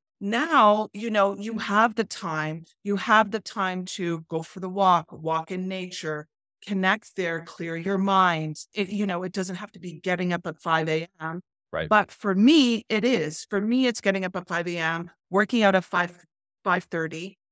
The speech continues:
Speaker 1: like F forty-five. I guess it's a plug for F forty-five, but it changed my life. So I love it.
Speaker 2: It's a
Speaker 1: But, but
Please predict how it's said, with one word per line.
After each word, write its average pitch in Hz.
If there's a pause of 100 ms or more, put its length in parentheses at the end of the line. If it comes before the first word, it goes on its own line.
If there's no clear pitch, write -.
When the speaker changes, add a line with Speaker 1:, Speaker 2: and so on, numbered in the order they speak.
Speaker 1:
like 160
F 190
forty-five. 180
I 170
guess 180
it's 185
a 175
plug 185
for 196
F 190
forty-five, 190
but 185
it 185
changed 202
my 185
life. 160 (840)
So -
I 254
love 220
it. 170
Speaker 2:
It's 185
a 196 (640)
Speaker 1:
But, 262
but 233